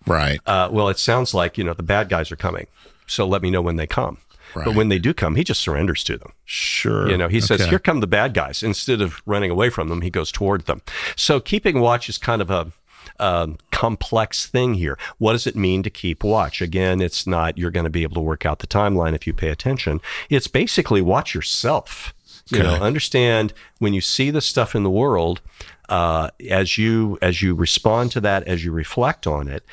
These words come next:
Speaker 2: what it causes you to do is to come to a, a greater level of, of personal clarity and commitment to what it is that Jesus has done and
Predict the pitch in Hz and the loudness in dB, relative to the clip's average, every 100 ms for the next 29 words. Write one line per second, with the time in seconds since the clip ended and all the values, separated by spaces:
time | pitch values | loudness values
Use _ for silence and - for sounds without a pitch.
0 | - - 113 104 - - 113 151 135 117 | -20 -4 -2 -2 -2 0 2 2 0 0
1 | 107 104 85 120 127 71 76 87 95 - | -2 -2 -2 0 0 0 -4 -2 -2 -2
2 | - 101 101 - 95 87 - - - 92 | 0 0 0 2 2 2 -4 -16 -2 0
3 | - 92 87 - 90 101 123 120 101 90 | 2 0 0 0 2 4 4 4 4 4
4 | 98 101 90 90 - 85 82 - - 87 | 2 2 0 2 2 0 0 -6 -2 -2
5 | - - 110 101 - 92 - 95 90 90 | -2 -2 0 0 0 -2 0 0 4 4
6 | 90 76 80 - 90 120 - 80 76 - | 2 0 -2 0 0 0 2 0 -2 -6
7 | - - - - - 110 101 98 90 82 | -16 -20 -20 -8 0 2 2 2 0 2
8 | 92 113 113 92 87 98 - 87 80 - | 2 2 2 2 2 0 0 -2 -2 -4
9 | 85 92 92 101 - - - - 82 - | 0 0 0 -2 -2 -6 -8 -4 -2 -2
10 | - 85 85 87 82 | 0 2 2 2 2